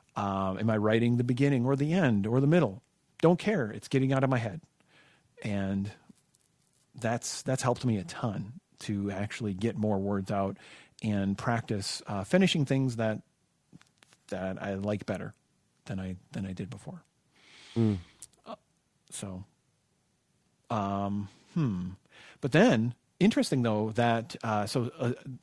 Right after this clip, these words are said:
Speaker 1: adding, like, a serialized rhythm for the output for a project,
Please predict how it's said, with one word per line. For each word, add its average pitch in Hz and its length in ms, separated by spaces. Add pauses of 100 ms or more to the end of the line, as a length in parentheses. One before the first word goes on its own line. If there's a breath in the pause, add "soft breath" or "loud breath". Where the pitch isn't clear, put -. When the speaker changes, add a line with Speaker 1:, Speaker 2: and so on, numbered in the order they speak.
(100)
Speaker 1:
adding, 180 280
like, 147 200
a 107 60
serialized 117 920
rhythm 120 440 (220)
for 110 480
the 107 160
output 135 400
for 110 200
a 95 40
project, 120 560